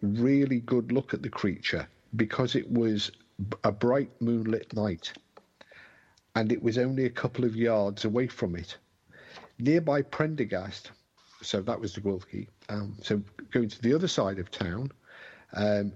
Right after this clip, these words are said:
in the district of Prendergast, was, um, also haunted. This was, uh, written about in eighteen eighty-eight in the li-,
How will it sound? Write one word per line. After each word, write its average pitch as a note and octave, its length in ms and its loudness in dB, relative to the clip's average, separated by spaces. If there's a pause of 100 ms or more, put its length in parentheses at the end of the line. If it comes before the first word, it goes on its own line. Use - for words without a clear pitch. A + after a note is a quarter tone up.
in A#2+ 180 2
the G#2+ 280 4
district F#2+ 460 0
of G2 160 -2
Prendergast, F#2 680 0 (140)
was, G#2+ 400 0 (560)
um, G2 540 2 (720)
also C#3 380 4
haunted. F#2 580 -2 (580)
This C#3 200 2
was, B2+ 440 0 (120)
uh, G2+ 440 0 (180)
written B2+ 320 0
about G2+ 440 0
in G#2 260 -2 (120)
eighteen G#2+ 480 0
eighty-eight - 840 -2 (560)
in G#2 180 4
the G#2 120 4
li-, A#2+ 220 2